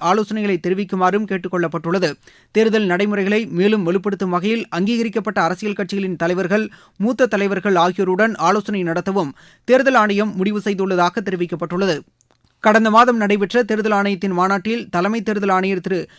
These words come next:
கியானேஷ்குமார் அனைத்து நிலையிலான தேர்தல் அதிகாரிகளுக்கும் இது தொடர்பான ஆலோசனைகளை வழங்கியுள்ளதாகவும் அதில் கூறப்பட்டுள்ளது.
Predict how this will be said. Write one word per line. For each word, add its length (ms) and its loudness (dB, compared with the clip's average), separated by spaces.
கியானேஷ்குமார் 800 0
அனைத்து 360 0
நிலையிலான 460 0
தேர்தல் 380 -2
அதிகாரிகளுக்கும் 760 0
இது 200 0
தொடர்பான 440 0
ஆலோசனைகளை 540 0
வழங்கியுள்ளதாகவும் 920 -2
அதில் 380 0
கூறப்பட்டுள்ளது. 600 -4